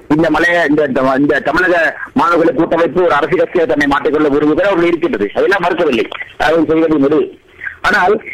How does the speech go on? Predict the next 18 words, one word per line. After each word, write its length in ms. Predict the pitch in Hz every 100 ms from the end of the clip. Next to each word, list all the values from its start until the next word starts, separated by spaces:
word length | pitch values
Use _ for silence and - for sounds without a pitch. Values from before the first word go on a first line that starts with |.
| -
இலங்கையிலே, 960 | 117 165 208 226 233 240 240 233 208 - -
அஹ், 260 | - 156 151
தமிழ் 240 | 156 185
மக்களின் 640 | 190 180 185 185 170 - - -
எதிர்பார்ப்புகள் 540 | 170 180 180 175 160
என்ன, 440 | 147 180 147 - -
அது 140 | 226
இன்றைய 280 | 302 180 208
நிலைமையிலே 520 | - - 262 123 - - _ _
எதிர்பார்ப்புகள் 400 | 143 170 160 147
என்ன 160 | 147 175
என்பதை 420 | 160 151 208 - - -
புரிந்து 320 | 156 180 202 196
கொண்டு, 200 | 196 190
அந்த 160 | 170 151
புரிந்துணர்வு 360 | 160 185 202
அடிப்படையிலே 460 | 175 175 170 170 156
தான் 340 | 156 180 180